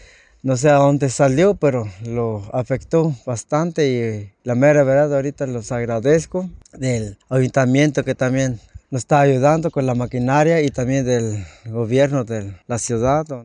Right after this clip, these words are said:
Y ahorita ya, primer paso, ya está, gracias a Dios que ya el camino ya puede llegar los carros hasta cerca del pueblo. Y la mera verdad, eso es lo que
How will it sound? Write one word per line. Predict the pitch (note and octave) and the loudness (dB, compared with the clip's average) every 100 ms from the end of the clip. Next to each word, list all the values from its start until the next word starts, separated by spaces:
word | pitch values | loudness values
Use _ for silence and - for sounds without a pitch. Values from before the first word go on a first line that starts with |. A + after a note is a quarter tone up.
| _ _ - | _ _ -2
Y | |
ahorita | B2+ C3+ - D3+ | 2 2 2 2
ya, | C3+ A#2 A2+ | 2 2 -4
primer | - C3 C#3 C3 | -2 2 2 2
paso, | - D3+ D#3+ | 0 0 2
ya | D#3 C3 | 2 0
está, | A#2 - B2+ B2 G#2+ _ _ _ - | 0 0 0 0 -6 _ _ _ -2
gracias | D3 D3+ D#3 | 2 2 2
a | |
Dios | D3 F3+ - | 0 0 0
que | D3+ | 2
ya | D#3 D3+ | 4 2
el | C3 A2+ | 0 -2
camino | C3 A#2+ D3 D3 | -4 0 0 0
ya | B2+ A2 G2 - _ _ _ | -2 -4 -8 -16 _ _ _
puede | C#3 C#3+ | 2 4
llegar | C3 C3 C#3+ | 4 4 4
los | C#3+ B2+ A2 | 2 -2 -2
carros | C#3+ C#3+ C3 A#2 | 0 0 -2 -6
hasta | A2 - A2+ G#2 G#2 - _ - | -8 -6 -6 -8 -12 -20 _ -4
cerca | - E3 E3 | 0 2 2
del | C#3+ C#3 | 2 0
pueblo. | - F3+ F#3+ E3 C3+ - - _ - | 2 2 2 -2 -6 -14 -20 _ -6
Y | C3 A#2+ A#2 A2+ | -2 0 -2 -2
la | A2 A2+ | -4 -2
mera | B2 C3+ | 0 2
verdad, | C3 D3 D3+ _ _ - | 2 -2 -4 _ _ -2
eso | E3 D#3 - F3+ | 0 2 0 0
es | |
lo | F3+ | 0
que | D3 C#3 A#2+ G#2+ | -2 -2 -2 -4